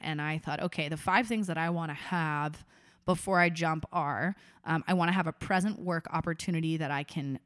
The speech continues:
jump for." So, uh, in mid-June, I think, um, this company or this production company approached me about doing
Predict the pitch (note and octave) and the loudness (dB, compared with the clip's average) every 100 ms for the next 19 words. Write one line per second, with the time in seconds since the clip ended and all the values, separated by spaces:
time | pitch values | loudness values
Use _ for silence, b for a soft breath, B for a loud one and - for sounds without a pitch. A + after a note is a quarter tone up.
0 | F3 D#3 C#3+ - - - D#3+ - - - | -6 -4 -4 -6 -8 -4 -4 -4 -2 0
1 | F3 E3+ D#3 D#3 D3+ - C#3+ - G#1+ - | 2 2 2 0 0 -4 -6 -4 -4 -4
2 | F2 - - - E2+ - G#1+ - G3 A3+ | -6 -6 -6 -6 -8 -8 -8 0 4 4
3 | G3 - E3+ F3+ A#3 D#4 D#4+ - E4 E4 | 2 0 2 4 4 0 -2 -2 -2 -2
4 | - B B B - D#3+ D#3+ D#3 D#3 - | -6 B B B -4 0 2 0 -2 -2
5 | E3 - D#3+ E3 E3 E3 D#3+ - D#3+ - | -4 0 -2 0 0 0 -2 -2 -4 -2
6 | E3 - E3 E3+ D#3+ D#3 - D3+ - D#3 | -4 -4 -4 -2 -2 -4 -4 -4 -4 -4
7 | D3+ C#3+ D#3+ - D#3+ D#3 C#3+ D3 | -2 -4 -6 -4 -2 -2 -4 -6